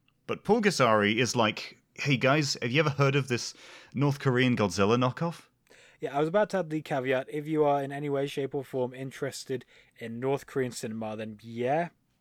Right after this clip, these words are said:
Speaker 2: But if you want to watch a monster film, if, if that's what you, you're going for, if you just want to sit down with a monster flick, don't watch any of these movies. Watch something,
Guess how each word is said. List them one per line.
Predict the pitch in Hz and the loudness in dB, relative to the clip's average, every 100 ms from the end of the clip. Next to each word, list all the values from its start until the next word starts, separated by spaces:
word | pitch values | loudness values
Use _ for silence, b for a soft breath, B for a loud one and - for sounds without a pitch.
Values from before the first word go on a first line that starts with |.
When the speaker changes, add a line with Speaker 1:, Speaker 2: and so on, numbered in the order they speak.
| b b b b b b b _ | b b b b b b b _
Speaker 2:
But | 180 151 | -2 0
if | 160 151 | 0 -2
you | 160 147 | -2 0
want | 156 151 | 0 0
to | 160 | 0
watch | 139 143 | 0 0
a | 127 | -4
monster | 135 143 - - | -2 -4 -6 -8
film, | - 101 | -6 -4
if, | 123 143 | -4 -2
if | 139 | 0
that's | 165 - | 0 0
what | 175 - _ _ - | -4 -6 _ _ -16
you, | 156 160 | -12 -10
you're | 147 | -4
going | 147 160 | -2 -2
for, | 156 180 | 0 -2
if | |
you | 147 | -2
just | 160 | -8
want | 156 | -8
to | 131 | -8
sit | 147 | -6
down | 151 156 151 | -2 -2 -2
with | 127 | -4
a | |
monster | 123 131 - | -4 -6 -8
flick, | - 143 143 - _ _ - | -6 -4 -4 -8 _ _ -4
don't | 139 123 | -2 -2
watch | 117 113 - | -6 -8 -8
any | 107 | -8
of | 104 | -10
these | 104 | -12
movies. | 107 104 104 104 | -10 -10 -10 -10
Watch | 110 - | -10 -10
something, | 113 101 | -10 -10